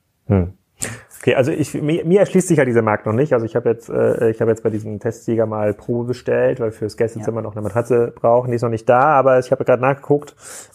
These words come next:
Speaker 1: Äh, es ist noch innerhalb des, äh, angekündigten Lieferzeitfensters von sechs bis zwölf Werktagen. Es ist noch, äh, es sind noch vier Tage Zeit.
Speaker 2: Okay.
Speaker 1: Deswegen kann ich da noch nicht,
Speaker 2: Vielleicht
Speaker 1: äh,
Speaker 2: kommt sie ja morgen.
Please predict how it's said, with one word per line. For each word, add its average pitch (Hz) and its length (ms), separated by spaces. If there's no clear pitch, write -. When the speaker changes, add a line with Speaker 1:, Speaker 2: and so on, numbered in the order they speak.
Speaker 1:
Äh, 120 80
es 123 160
ist - 180
noch 131 120
innerhalb 123 340
des, 120 240
äh, 113 180
angekündigten 120 600
Lieferzeitfensters 107 800
von 110 100
sechs 104 220
bis - 160
zwölf - 280
Werktagen. 113 680
Es - 160
ist 123 200
noch, 123 240
äh, 120 260
es 113 80
sind 120 120
noch 117 140
vier 127 180
Tage 104 240
Zeit. 101 400
Speaker 2:
Okay. 117 160
Speaker 1:
Deswegen 127 240
kann 135 100
ich 135 80
da 120 80
noch 110 140
nicht, 117 180
Speaker 2:
Vielleicht 110 280
Speaker 1:
äh, 107 40
Speaker 2:
kommt 107 140
sie 113 60
ja 120 80
morgen. 104 240